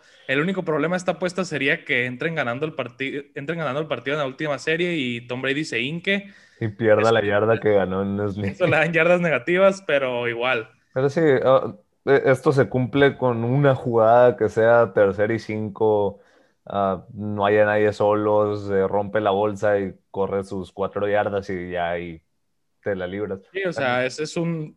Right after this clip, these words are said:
Speaker 1: pues, ahora sí que es un volado, pero yo lo veo más probable que, que, que lo haga por, por cuestiones de, de apuro, de que es el último juego de la temporada, que necesita sacar resultados, entonces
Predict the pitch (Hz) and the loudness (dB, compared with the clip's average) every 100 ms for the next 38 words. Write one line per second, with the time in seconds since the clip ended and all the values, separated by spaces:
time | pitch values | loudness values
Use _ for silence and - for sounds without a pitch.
0 | _ - 143 135 147 180 185 190 190 160 | _ -10 -4 0 2 0 -2 0 0 0
1 | - - - - 170 175 175 202 208 170 | -8 -16 -10 -6 0 2 4 4 4 4
2 | 147 123 120 143 156 151 165 156 151 175 | 4 2 2 2 4 2 2 -2 -4 0
3 | 160 156 175 156 131 104 - _ _ _ | 0 0 -2 -2 -2 -4 -8 _ _ _
4 | _ _ _ _ _ _ 117 117 107 - | _ _ _ _ _ _ -4 -4 -6 -8
5 | 113 113 113 139 175 180 139 120 113 104 | -6 -2 0 0 -2 -2 -2 -2 -4 -12
6 | 98 123 123 120 - 120 123 139 131 123 | -10 -8 -8 -10 -10 -8 -8 -6 -4 -4
7 | 110 101 - _ _ _ _ _ 117 110 | -4 -6 -12 _ _ _ _ _ -8 -4
8 | 107 104 101 - 151 170 156 131 123 117 | -2 -4 -6 -4 -2 0 0 -2 -4 -6
9 | 117 135 135 139 135 131 127 120 120 135 | -4 -8 -8 -8 -4 -4 -6 -6 -2 -2
10 | 135 135 123 113 - 123 120 131 131 127 | -2 -4 -6 -10 -14 -12 -4 -2 -2 -4
11 | - - 117 120 117 131 120 - 123 135 | -12 -18 -8 -6 -6 -10 -12 -6 -4 -4
12 | 135 123 117 120 120 117 | -8 -14 -14 -14 -16 -18